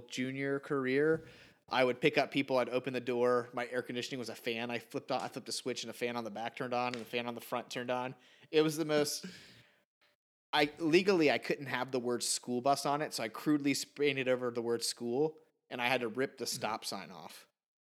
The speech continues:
Speaker 1: because I couldn't
Speaker 2: Mm.
Speaker 1: have the stop sign open when I stopped. So, like, when I stopped, just, like, this little metal arm would open up. It was hilarious.
Speaker 2: So hopefully you're not standing there. 'Cause it's going
Speaker 1: Yeah.
Speaker 2: Um, my friend Ben Sumners, he's a little older than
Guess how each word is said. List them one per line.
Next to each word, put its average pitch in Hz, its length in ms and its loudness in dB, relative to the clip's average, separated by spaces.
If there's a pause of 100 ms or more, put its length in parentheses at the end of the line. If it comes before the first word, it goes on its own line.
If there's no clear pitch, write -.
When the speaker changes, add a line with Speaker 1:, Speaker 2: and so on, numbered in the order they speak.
(180)
Speaker 1:
because 113 180 -6
I 110 60 -2
couldn't 120 240 -4
Speaker 2:
Mm. - 40 -16
Speaker 1:
have 107 200 -2
the 110 80 -4
stop 107 340 -4
sign 104 300 -8
open 110 240 -2
when 104 120 -8
I 98 80 -8
stopped. 98 520 -8
So, 143 140 0
like, 131 160 -2
when 131 100 0
I 123 60 0
stopped, 117 340 -2
just, - 160 -10
like, 120 140 -6
this - 120 -12
little 120 160 0
metal 113 280 -2
arm 110 280 -6 (1200)
would 151 140 2
open 147 260 2
up. 151 200 4 (120)
It 143 60 0
was 135 180 0
hilarious. 101 260 -10
Speaker 2:
So 185 80 6
hopefully 170 240 6
you're 170 60 6
not 143 160 8
standing 143 360 6
there. 117 180 -2
'Cause - 580 -6
it's 113 60 -14
going 120 220 -10
Speaker 1:
Yeah. - 180 -2 (720)
Speaker 2:
Um, 113 260 -4 (480)
my 147 120 4
friend 147 360 -2
Ben 143 180 -2
Sumners, 120 480 -4
he's 127 140 -6
a 117 60 -8
little 113 160 -4
older 110 220 -2
than 104 300 -12